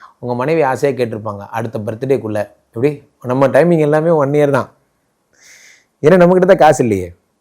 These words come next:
அடுத்த பர்த்டேக்குள்ள அந்த ஒரு பவுன் அந்த பிரேஸ்லெட் எனக்கு எடுத்து தெரியா? அந்த ஒரு பவுன் ஒரு விஷயம், ஒரு எண்பதாயிரம். ஆனா அந்த ஒரு வருஷம் அதை நீங்க சேர்த்து கொண்டு அந்த, அந்த பிரேஸ்லெட்டை,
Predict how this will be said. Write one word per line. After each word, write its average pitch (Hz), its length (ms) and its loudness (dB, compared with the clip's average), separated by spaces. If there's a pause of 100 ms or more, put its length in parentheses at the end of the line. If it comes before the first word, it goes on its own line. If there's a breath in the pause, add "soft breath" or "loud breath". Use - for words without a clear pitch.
(100)
அடுத்த 123 300 0
பர்த்டேக்குள்ள 120 760 0 (400)
அந்த 113 300 -4
ஒரு 131 240 0
பவுன் 135 500 0 (640)
அந்த 104 180 -12
பிரேஸ்லெட் 110 420 -6
எனக்கு 104 240 -10
எடுத்து 104 260 -8
தெரியா? 95 140 -12 (420 soft breath)
அந்த 160 340 0
ஒரு 208 380 4
பவுன் 226 320 4
ஒரு 185 100 4
விஷயம், 156 460 -2 (100)
ஒரு 135 160 0
எண்பதாயிரம். 147 560 2 (600)
ஆனா 123 480 -4 (440)
அந்த 127 320 -2
ஒரு 160 280 2
வருஷம் 180 400 4
அதை 156 120 0
நீங்க 113 200 -8
சேர்த்து 117 540 -6
கொண்டு 113 480 -6
அந்த, 107 600 -6
அந்த 110 220 -10
பிரேஸ்லெட்டை, 127 720 -4